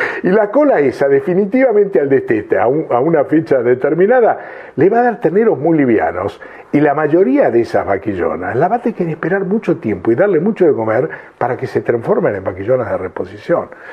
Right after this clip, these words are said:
Con lo cual te diría, en promedio, a mí me parece que bien usado, con un buen asesoramiento técnico, con un tacto previo a las vaquillonas de primer servicio, para que por supuesto estén en condiciones de ciclar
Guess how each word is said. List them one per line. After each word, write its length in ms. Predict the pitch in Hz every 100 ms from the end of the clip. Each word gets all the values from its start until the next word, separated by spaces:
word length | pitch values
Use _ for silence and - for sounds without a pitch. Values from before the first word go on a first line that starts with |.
| - -
Con 160 | - 143
lo 120 | 156
cual 200 | 226 240
te 140 | -
diría, 520 | 127 135 139 113 98 -
en 260 | 123 117
promedio, 840 | 107 127 131 131 120 82 78 76 - - - - -
a 120 | 113
mí 140 | 170
me 140 | 226 190
parece 460 | 131 123 117 -
que 160 | 98 98
bien 280 | 107 180 190
usado, 580 | 104 - - - - -
con 180 | - 95
un 120 | 101
buen 240 | 120 156 165
asesoramiento 800 | 143 120 - 113 104 107 113 107
técnico, 640 | - - - - - - - - - - -
con 140 | 117
un 140 | 123 127
tacto 340 | 151 - 143
previo 360 | 156 151 120 92
a 40 |
las 140 | 90 90
vaquillonas 440 | 90 92 107 104
de 80 | 107
primer 340 | 110 107 120
servicio, 500 | 123 151 214 156 101
para 280 | - 90 82
que 100 | -
por 160 | - 87
supuesto 420 | - 107 120 -
estén 220 | - -
en 100 | -
condiciones 640 | - 101 92 - 120 110
de 100 | 104
ciclar 540 | 101 113 107 131 139